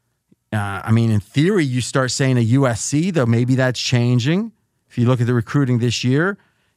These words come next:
and you go through the list, you can say Oklahoma, you can say Texas, you might say Georgia, you might say Florida. I mean, L S U's in that top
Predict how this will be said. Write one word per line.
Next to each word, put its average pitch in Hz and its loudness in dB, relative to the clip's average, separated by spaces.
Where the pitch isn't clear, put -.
and 131 0
you 127 0
go 143 2
through 139 0
the 123 2
list, 147 -2
you 147 -6
can 120 -8
say 131 0
Oklahoma, 131 0
you 123 -4
can 117 -8
say 113 -6
Texas, 180 -4
you 127 -4
might 131 0
say 113 -4
Georgia, 175 -2
you 135 0
might 113 -2
say 113 -6
Florida. 175 -2
I - -20
mean, 123 2
L 220 0
S - 0
U's 220 2
in 135 2
that 117 -2
top 123 -2